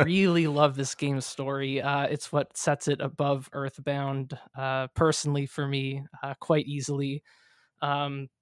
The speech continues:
the whole story kind of being, like, like, it reminds me of a stage play, the way it's structured, like, the fact that you,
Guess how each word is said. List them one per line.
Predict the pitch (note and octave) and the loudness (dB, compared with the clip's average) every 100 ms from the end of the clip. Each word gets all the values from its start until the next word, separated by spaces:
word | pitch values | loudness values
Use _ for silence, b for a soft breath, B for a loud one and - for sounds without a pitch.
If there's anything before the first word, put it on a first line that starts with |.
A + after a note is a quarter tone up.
| - | -2
the | D3 | 0
whole | - D#3+ | 4 4
story | D3 - D3+ D3+ C#3+ | 4 0 0 2 0
kind | - D#3 | 0 0
of | C#3+ | 0
being, | C#3+ C#3 C#3 C#3 C#3 C#3 | 0 0 0 -2 -4 -6
like, | C#3 | -4
like, | E3 F3 | 0 4
it | G#3 | 6
reminds | G3 A3 | 8 8
me | A#3+ | 8
of | F#3+ | 6
a | |
stage | - - D3+ D#3 - | 4 4 4 4 0
play, | C#3 C3+ | 0 0
the | C3 | 0
way | C#3 C#3+ C#3+ | -2 -2 -2
it's | - | -4
structured, | - C#3 C3 - C#3+ C3+ | -4 -4 -4 -4 -4 -2
like, | C3+ C#3 | -4 -4
the | C#3+ | -2
fact | - D3 - | 0 0 -2
that | C#3+ C#3+ | -2 -2
you, | D#3+ C#3+ C#3 C#3 | -2 -4 -2 -2